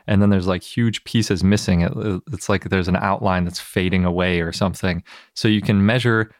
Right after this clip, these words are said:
the overall height and length of this squashed thing, but you really can't see much of any detail to it. Fortunately, E did have a pretty good skull, so we can kind of piece him together that way. Just like E,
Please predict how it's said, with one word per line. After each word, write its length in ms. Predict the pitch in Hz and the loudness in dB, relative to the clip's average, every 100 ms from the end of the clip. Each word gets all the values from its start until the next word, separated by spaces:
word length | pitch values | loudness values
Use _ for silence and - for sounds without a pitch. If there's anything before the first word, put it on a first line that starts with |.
| - | -6
the 100 | 110 | 0
overall 400 | 110 107 104 98 | 2 2 4 2
height 200 | - 110 | 0 -2
and 120 | 107 | 2
length 360 | 95 104 117 - | 2 2 0 -4
of 260 | - 127 123 | -4 -4 -2
this 360 | 131 123 - - - | -4 -4 -8 -14 -14
squashed 640 | - - 123 127 - - | -12 -2 2 2 -2 -10
thing, 420 | - 131 131 139 - - _ | -2 2 4 2 0 -20 _
but 200 | - - | -4 -2
you 140 | 113 101 | 0 2
really 260 | 117 107 | 2 2
can't 280 | 95 101 92 | 2 0 0
see 100 | - | 2
much 220 | 95 92 | 2 2
of 40 | 98 | 0
any 140 | 90 | 0
detail 420 | 82 92 - 92 | 0 -2 0 -2
to 220 | - 120 110 | -2 -2 -2
it. 160 | 101 _ _ _ _ | -2 _ _ _ _
Fortunately, 500 | - 143 123 107 98 | 0 2 4 4 4
E 440 | 98 120 113 95 85 | 2 0 2 0 -2
did 180 | - 110 | -2 0
have 180 | 85 92 | 0 -2
a 60 | 90 | -2
pretty 220 | 104 92 | -2 0
good 180 | 90 - | -2 -6
skull, 380 | - 104 87 - | -2 -2 -2 -6
so 240 | - 98 | -8 -6
we 120 | 87 90 | -6 -4
can 140 | 98 | -4
kind 180 | 95 90 | -2 -4
of 80 | 90 | -4
piece 200 | 104 - | -6 -2
him 120 | 92 | -2
together 360 | 90 95 92 | -2 -2 -2
that 220 | 90 92 98 | -2 -2 -2
way. 240 | 87 90 _ _ _ _ _ | -4 -6 _ _ _ _ _
Just 300 | - 131 - | 0 0 2
like 220 | 143 135 | 0 0
E, 420 | - 110 95 123 | -2 -2 0 0